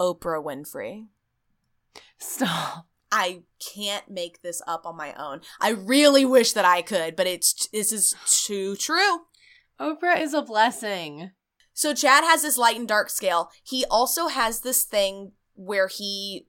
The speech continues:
Speaker 1: will tell you that some people are zombies. And a zombie means that that person who they are is no longer them, but it's been taken over by someone else.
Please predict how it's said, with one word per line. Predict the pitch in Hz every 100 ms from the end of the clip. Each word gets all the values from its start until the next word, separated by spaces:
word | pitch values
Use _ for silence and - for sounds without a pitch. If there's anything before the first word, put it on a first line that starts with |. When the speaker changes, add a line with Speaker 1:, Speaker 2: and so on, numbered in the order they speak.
| -
Speaker 1:
will | 196 196
tell | 190 202
you | 190 190
that | 175 -
some | 190 185
people | - 190 185 185 -
are | 170 175 165 - _ _ 175
zombies. | 170 185 175 180 170 135 - 147 - - _ _ _ _ - - -
And | 214
a | 190
zombie | 190 - 240 381 330 190 175 180 - _ -
means | 214 220 220 -
that | 190 -
that | 220 254 -
person | 247 220 220 214
who | 202
they | 185 180 175
are | 208 202 160 147 165 - _ _ _ _
is | 220 196
no | 214 214 240
longer | 226 214 196 180
them, | 170 202 190 175 165 156 -
but | 214 196
it's | 202 -
been | 202 202
taken | - 220 214 208 -
over | 180 175 175
by | 165 156
someone | - 170 156 143
else. | 135 - - - -